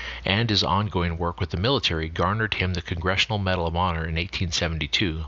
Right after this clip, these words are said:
which was subsequently stripped and then reinstated, all the while becoming a national folk hero thanks to the dime novel exploits of his alter ego, Buffalo Bill.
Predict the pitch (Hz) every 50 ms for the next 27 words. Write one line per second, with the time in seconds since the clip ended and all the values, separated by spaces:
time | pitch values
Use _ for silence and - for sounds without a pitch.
0 | - - 92 90 - - 85 - - - 113 113 - - 113 107 95 - - 90
1 | 85 - - - - 117 110 - - - - - 92 87 98 113 123 101 87 87
2 | 85 82 - - - 92 87 - - - _ _ _ _ _ _ - - - -
3 | - - - - - - - - - - - - - - - 151 156 151 143 156
4 | 143 120 101 90 85 87 90 95 98 - - 107 104 101 95 90 87 95 98 110
5 | 104 - - 123 - - - 113 104 - - - 92 80 78 78 78 - - -
6 | 104 110 113 - - - 107 95 92 82 87 92 104 113 123 127 117 110 110 110
7 | 107 113 - 95 92 - - - - 95 87 85 - - 90 87 85 - - 110
8 | 127 135 - - 120 - 98 90 85 85 78 82 90 - - - 90 - - 92
9 | 87 82 95 107 90 76 - -